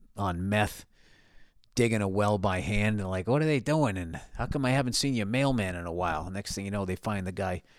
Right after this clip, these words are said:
They find his postal bag, like, floating in the fucking jacuzzi. And they're like, "Well, I don't know how that got in there. How do you know the wind didn't blow it off there?" And then they start digging around their yard.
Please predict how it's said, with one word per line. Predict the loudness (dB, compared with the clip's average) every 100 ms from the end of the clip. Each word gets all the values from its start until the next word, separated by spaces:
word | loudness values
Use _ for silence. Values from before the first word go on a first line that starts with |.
| -20 -20 _ _ _ -10
They | -6
find | -2 0 0
his | -2
postal | 2 2 2 -2
bag, | 0 0 2 0 -6 -8
like, | -6
floating | -6 0 0 0
in | -2 -4
the | -6
fucking | -6 -6 -6
jacuzzi. | -8 -4 -2 0 -2 -6 -10 -20 -20 _ -10 -4
And |
they're | 0
like, | 0
"Well, | 0 0
I | 2
don't | 0
know | 0
how | 0
that | -2 -2
got | -2
in | -2
there. | -2
How | 0
do | 2
you | 2
know | 2
the | 2
wind | 2 0 0
didn't | 0 0
blow | 2 2
it | 4
off | 2 2
there?" | 0
And | 2
then | 0
they | -2
start | 0 0 0 0
digging | 0 0
around | 0 0 0
their | 0
yard. | 2 4 4 4